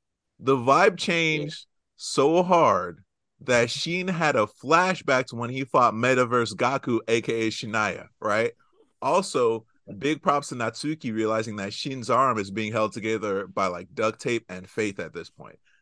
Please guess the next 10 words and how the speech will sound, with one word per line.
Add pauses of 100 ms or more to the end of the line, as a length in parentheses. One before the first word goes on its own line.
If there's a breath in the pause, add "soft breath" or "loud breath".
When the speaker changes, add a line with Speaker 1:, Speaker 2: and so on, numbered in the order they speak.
Speaker 1:
And
then (300 soft breath)
for
Natsuki, (120)
for,
uh,
Club
Jam
with
the,